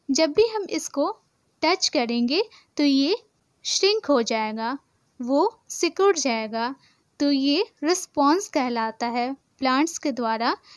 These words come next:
एक्सटर्नल स्टिमुली। जो हमारा हैंड होता है, जब भी हम उसे टच करेंगे तो वो सिकुड़ जाएगा। ये प्लांट्स के द्वारा स्टिमुली का रिस्पॉन्स होता है।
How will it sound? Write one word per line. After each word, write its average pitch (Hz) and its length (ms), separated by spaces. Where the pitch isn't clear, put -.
एक्सटर्नल 294 680
स्टिमुली। 294 500
जो 381 160
हमारा 381 340
हैंड 302 400
होता 233 300
है, 285 200
जब 277 200
भी 359 140
हम 415 120
उसे 403 260
टच 269 260
करेंगे 240 520
तो 320 80
वो 359 140
सिकुड़ 359 500
जाएगा। 226 500
ये 294 180
प्लांट्स 262 540
के 330 140
द्वारा 240 440
स्टिमुली 302 580
का 370 120
रिस्पॉन्स 320 720
होता 233 260
है। 233 240